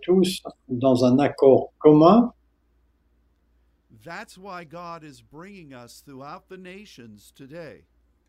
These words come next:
Speaker 1: C'est là où Dieu nous emmène, euh, en ce moment.
Speaker 2: Into a point of agreement across the world.
Speaker 1: Dans un point d'accord, euh,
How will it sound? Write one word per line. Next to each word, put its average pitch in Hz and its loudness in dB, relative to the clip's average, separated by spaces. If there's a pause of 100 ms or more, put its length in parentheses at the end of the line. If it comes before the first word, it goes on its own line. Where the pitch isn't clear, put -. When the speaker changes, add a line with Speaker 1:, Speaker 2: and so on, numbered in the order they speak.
(760)
Speaker 1:
C'est 139 4
là 170 4
où 147 -2
Dieu 190 6
nous 135 2 (100)
emmène, 160 2 (460)
euh, 117 -2
en 147 2
ce 160 -4
moment. 196 4 (520)
Speaker 2:
Into 202 -20
a 120 -20 (680)
point 202 -14
of 151 -16
agreement 139 -20
across 175 -16
the 175 -20
world. 151 -18 (1300)
Speaker 1:
Dans 139 0
un 139 0 (200)
point 214 2
d'accord, 170 2
euh, 123 -2